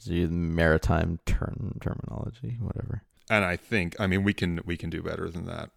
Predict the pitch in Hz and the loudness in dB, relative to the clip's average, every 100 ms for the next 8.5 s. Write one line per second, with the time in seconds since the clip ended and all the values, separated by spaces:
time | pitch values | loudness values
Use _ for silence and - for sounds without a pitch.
0 | _ - - - _ _ _ _ _ _ | _ -8 -8 -10 _ _ _ _ _ _
1 | _ _ _ - - _ - 117 107 120 | _ _ _ -18 -18 _ 4 6 8 6
2 | 123 113 143 135 127 107 113 92 - 110 | 6 6 6 6 6 6 2 0 2 4
3 | 101 92 87 87 - _ _ _ _ - | 6 4 2 -2 -6 _ _ _ _ 2
4 | 95 85 85 87 90 85 80 82 87 87 | 4 6 2 0 0 0 -2 -6 -6 -4
5 | 82 82 80 110 95 107 92 87 95 85 | -4 -4 2 4 4 4 2 2 2 2
6 | 82 85 _ _ - 85 82 82 87 82 | 0 -4 _ _ 0 2 2 2 2 2
7 | 85 - - - - 101 - 85 - 92 | -2 -4 -6 -6 0 2 4 2 2 0
8 | 80 - 92 82 | 0 0 0 0